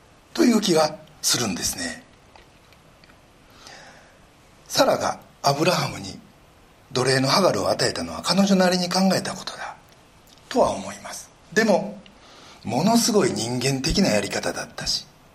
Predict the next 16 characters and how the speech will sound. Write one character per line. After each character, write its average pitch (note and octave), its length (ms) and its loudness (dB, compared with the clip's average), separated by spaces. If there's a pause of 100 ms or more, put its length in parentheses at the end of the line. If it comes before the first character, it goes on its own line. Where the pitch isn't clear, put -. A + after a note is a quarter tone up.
(480)
い B2 60 -8
ず C#3+ 260 -2
れ G3 140 2
に G3 160 0
せ G3+ 180 2
よ、 - 220 0 (760)
神 B3 300 4
に A#2 180 -2
十 D#3 340 2
分 F#3 320 4
信 G#3 360 2
頼 F#3+ 220 4
し - 200 2
な A3 140 2
か - 100 -2
っ - 60 -8